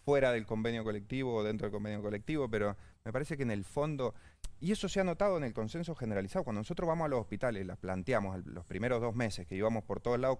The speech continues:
contando la, la, cada una de esas reformas, no había demasiada, eh, había bastante,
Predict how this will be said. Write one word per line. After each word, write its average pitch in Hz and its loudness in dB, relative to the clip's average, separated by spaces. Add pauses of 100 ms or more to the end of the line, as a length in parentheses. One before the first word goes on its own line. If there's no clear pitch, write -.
(120)
contando 135 2
la, 120 0 (360)
la, 104 -4
cada 147 6
una 151 0
de 131 4
esas 117 -2
reformas, 110 2 (720)
no 165 2
había 170 2
demasiada, 95 0
eh, 98 -6
había 143 2
bastante, 165 0